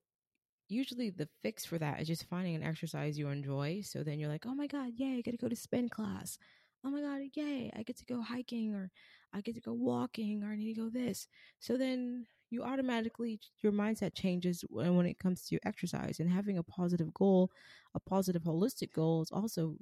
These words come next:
good. So, um, so for example, my goal is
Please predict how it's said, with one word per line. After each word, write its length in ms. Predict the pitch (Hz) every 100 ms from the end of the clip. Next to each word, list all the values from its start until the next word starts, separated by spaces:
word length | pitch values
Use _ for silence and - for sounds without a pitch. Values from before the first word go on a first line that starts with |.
| - 160
good. 300 | 147 147 175 _ - - _
So, 520 | - 190 185 175 - - _ -
um, 540 | 190 185 180 175 175 - _ - - - _ _ _
so 240 | - 180 180
for 140 | 185
example, 360 | 185 180 170 170
my 180 | 160 220
goal 320 | 226 214 202
is 240 | 214 175